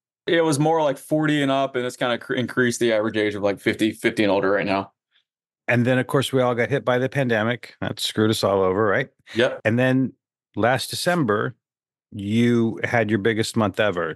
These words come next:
Speaker 2: Tell me about that.
Speaker 1: Uh, yeah, I think it was just a matter of, um, all the marketing poles in the water, a lot of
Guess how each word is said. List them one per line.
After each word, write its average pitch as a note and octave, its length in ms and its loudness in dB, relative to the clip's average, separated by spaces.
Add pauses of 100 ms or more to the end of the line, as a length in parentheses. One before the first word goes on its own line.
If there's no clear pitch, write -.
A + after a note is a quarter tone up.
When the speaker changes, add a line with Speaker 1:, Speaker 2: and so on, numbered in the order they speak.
Speaker 2:
Tell A#2+ 180 0
me A#2 120 2
about G#2 300 0
that. F#2+ 240 -2 (480)
Speaker 1:
Uh, C#3 260 2
yeah, D3+ 200 2
I A#2+ 60 0
think C3+ 180 0
it D3+ 40 2
was C3 140 2
just C#3 220 0
a B2+ 40 2
matter A#2+ 340 0
of, A2+ 180 -2
um, G#2+ 540 -2 (160)
all A#2 380 2
the A2 540 -2 (180)
marketing G#2+ 440 0
poles A2+ 280 0
in G#2+ 60 -6
the F#2 60 -4
water, G2+ 360 0 (500)
a - 80 2
lot G2+ 400 2
of - 380 -8